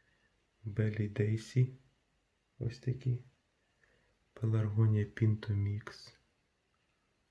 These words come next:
ось така чудова пеларгонія, віола, ось така віола Пенні,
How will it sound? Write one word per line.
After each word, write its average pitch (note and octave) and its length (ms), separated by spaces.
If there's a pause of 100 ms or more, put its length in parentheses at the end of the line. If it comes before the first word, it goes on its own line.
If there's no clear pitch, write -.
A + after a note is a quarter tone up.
(200)
ось A2 100
така A2+ 320
чудова A2 420
пеларгонія, A2 800 (1700)
віола, A2 720 (2250)
ось A2+ 200
така G#2 380
віола G#2+ 400
Пенні, A2 580